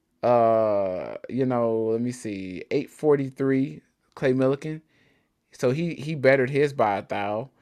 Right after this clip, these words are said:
But it's just like, you're seeing the whole class in,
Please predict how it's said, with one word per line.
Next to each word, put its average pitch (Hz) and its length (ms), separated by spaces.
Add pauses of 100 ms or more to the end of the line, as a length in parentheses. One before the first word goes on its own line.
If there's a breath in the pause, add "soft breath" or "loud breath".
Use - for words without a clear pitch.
(220 soft breath)
But 151 120
it's 151 120
just 190 160
like, 139 300
you're 135 160
seeing 175 540 (100)
the 127 220
whole 151 420
class 123 920 (1000)
in, 139 540